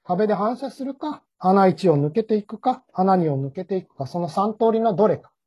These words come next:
になるわけなので、えっと、まあ、数式を見た方がいいかもしれませんが、この場合の、えー、確率密度ピー一、二のエックスワイというのは、ピー一のエックスワイとピー二のエックスワイを足したものです。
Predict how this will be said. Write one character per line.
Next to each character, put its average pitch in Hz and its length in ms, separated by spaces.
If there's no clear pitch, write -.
に 220 100
な 196 140
る 160 100
わ 120 120
け 131 100
な 131 140
の 220 120
で、 240 260
え 196 80
っ - 20
と、 185 120
ま 196 100
あ、 - 60
数 - 360
式 240 220
を 233 40
見 226 120
た 175 100
方 135 140
が 113 100
い 110 40
い - 20
か - 140
も 104 100
し - 100
れ 107 80
ま 104 140
せ 131 160
ん 120 100
が、 247 220
こ 214 100
の 254 140
場 254 160
合 254 160
の、 277 320
え 196 80
ー、 - 20
確 190 240
率 190 320
密 185 280
度 185 100
ピ 196 200
ー 156 120
一、 147 300
二 196 200
の 185 220
エ 151 60
ッ - 40
ク - 80
ス 170 120
ワ 156 100
イ 123 60
と - 100
い 123 60
う 147 40
の 214 60
は、 226 160
ピ 220 80
ー 220 140
一 214 180
の 175 120
エ 151 40
ッ - 20
ク - 140
ス - 100
ワ 160 100
イ 147 80
と 247 140
ピ 254 160
ー 180 60
二 170 140
の 139 100
エ 127 60
ッ - 0
ク - 120
ス - 80
ワ 160 100
イ 151 60
を 202 160
足 196 200
し - 20
た 190 100
も 156 160
の 92 140
で - 100
す。 - 160